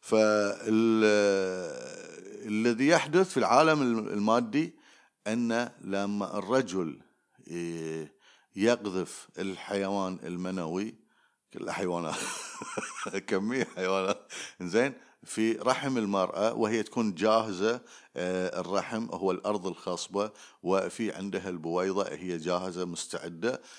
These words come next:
فش يصير؟ تحدث حياة، تحدث حياة جديدة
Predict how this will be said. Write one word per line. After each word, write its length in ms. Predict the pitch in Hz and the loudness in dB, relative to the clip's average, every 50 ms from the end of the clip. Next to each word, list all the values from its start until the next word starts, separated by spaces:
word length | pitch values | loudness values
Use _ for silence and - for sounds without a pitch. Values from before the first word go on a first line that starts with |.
| - - _ | -20 -20 _
فش 240 | - 127 123 117 139 | -2 -2 -2 0 -2
يصير؟ 360 | 139 - - 139 147 - 101 - - - - _ _ _ _ _ _ _ | -4 -4 -2 -2 -4 -4 -4 -8 -16 -20 -20 _ _ _ _ _ _ _
تحدث 960 | - 123 - - - - - - 104 117 123 135 131 - - - - - - _ _ _ _ _ _ _ _ _ _ - | -8 -6 -6 -6 -8 -8 -10 -8 -6 -4 -4 -4 -6 -10 -14 -18 -20 -20 -20 _ _ _ _ _ _ _ _ _ _ -20
حياة، 760 | - - - - - - 104 101 104 101 90 76 65 - - - _ _ _ _ _ _ _ _ _ _ _ _ _ _ _ _ _ _ _ _ _ _ _ _ _ | -18 -14 -10 -10 -6 -2 2 4 6 6 4 4 2 -4 -14 -20 _ _ _ _ _ _ _ _ _ _ _ _ _ _ _ _ _ _ _ _ _ _ _ _ _
تحدث 560 | - 104 92 - - 107 110 131 143 139 - - - | -10 -8 -8 -8 -6 0 2 2 2 2 -2 -10 -16
حياة 680 | - - - - 92 101 101 101 92 73 60 - - _ _ _ _ _ _ _ _ _ _ _ _ _ _ _ - | -10 -8 -6 -2 0 2 2 4 2 2 0 -6 -12 _ _ _ _ _ _ _ _ _ _ _ _ _ _ _ -8
جديدة 600 | 95 92 92 113 123 120 101 85 82 76 - | -8 -4 -2 0 0 0 0 -2 -4 -6 -8